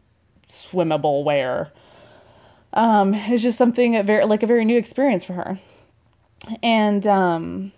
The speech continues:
she, quote, "A feeling of exultation overtook her, as if some power of significant import had been given her to control the working of her body and her soul. She grew daring and reckless, overestimating her strength.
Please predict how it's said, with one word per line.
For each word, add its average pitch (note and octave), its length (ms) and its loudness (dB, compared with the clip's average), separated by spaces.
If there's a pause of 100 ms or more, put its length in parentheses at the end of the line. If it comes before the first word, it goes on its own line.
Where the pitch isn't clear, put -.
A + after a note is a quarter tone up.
(140)
she, - 280 -10
quote, G#3+ 440 2
"A G#3 80 0
feeling B3+ 400 -2
of G3+ 80 -2
exultation G3 1040 -2 (100)
overtook F3+ 460 2
her, - 320 -6
as G3+ 180 0
if G#3 100 -2
some C4 240 -2
power A#3 440 -2
of F#3+ 120 0
significant G#3 640 -4
import F#3 340 -2
had E3+ 160 -4
been E3+ 220 -2
given G3 400 -2
her F3 260 0
to F#3+ 160 -10
control F#3+ 460 0
the F#3+ 100 2
working F3+ 380 -2
of E3+ 80 -2
her E3+ 120 0
body D#3+ 360 -2
and D3+ 100 -6
her D3+ 80 -8
soul. - 480 -2 (480)
She A3+ 180 -4
grew A#3 180 2
daring G3 460 2
and F3 100 -2
reckless, - 600 -2
overestimating F3+ 760 -2
her E3+ 80 -6
strength. - 420 -6